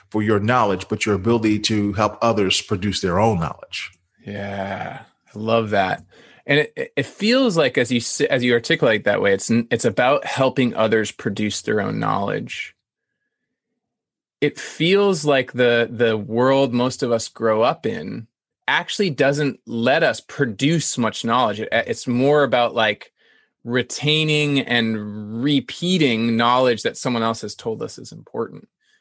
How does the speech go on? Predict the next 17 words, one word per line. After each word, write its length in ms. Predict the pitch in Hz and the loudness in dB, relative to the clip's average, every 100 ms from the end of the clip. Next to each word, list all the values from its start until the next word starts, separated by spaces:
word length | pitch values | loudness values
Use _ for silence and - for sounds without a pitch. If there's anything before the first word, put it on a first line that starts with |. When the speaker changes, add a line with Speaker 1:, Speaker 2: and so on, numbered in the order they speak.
| _ _ - | _ _ -2
Speaker 1:
Absolutely. 480 | 156 156 180 92 - - | 0 2 0 0 -6 -6
Until 280 | 110 - 147 | -2 2 2
you 80 | |
Speaker 2:
Yeah. 40 | 139 | 2
Speaker 1:
get 80 | - | 0
to 60 | |
grad 280 | 135 143 156 | 2 2 2
school, 560 | - 117 101 104 - - | 0 0 2 0 -6 -6
uh, 160 | 104 - - | -6 -6 -4
you 140 | 160 | -2
know, 60 | 127 | 0
s-, 420 | - - 165 131 | -2 -2 -2 2
so 220 | 202 165 | 2 4
along 220 | 160 214 | 4 4
the 60 | 185 | 4
way 140 | 165 | 2
somewhere, 640 | 139 160 170 120 98 101 | 2 0 2 2 2 0